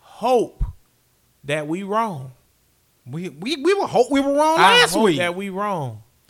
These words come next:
Speaker 1: And I also hope I'm wrong on this. I don't think Minshew is who we think he is.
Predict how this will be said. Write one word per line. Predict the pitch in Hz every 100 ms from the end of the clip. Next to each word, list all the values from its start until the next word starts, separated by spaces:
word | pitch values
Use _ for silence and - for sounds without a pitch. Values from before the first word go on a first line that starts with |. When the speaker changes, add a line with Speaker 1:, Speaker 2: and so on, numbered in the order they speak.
| _ _
Speaker 1:
And | 143
I | 151
also | 175 165 202 196
hope | 175 196 185
I'm | 170
wrong | 165 170 170
on | 170
this. | 147 107 - - _ _ _ _ _ _ _ _ _ _ _
I | 196 240
don't | 170 156
think | 208 214 160 _ _ _ _ -
Minshew | 151 208 190 185 185 160 -
is | 165 151
who | 196
we | 175
think | 202 - 226 220
he | 175 151 127
is. | 110 107 - -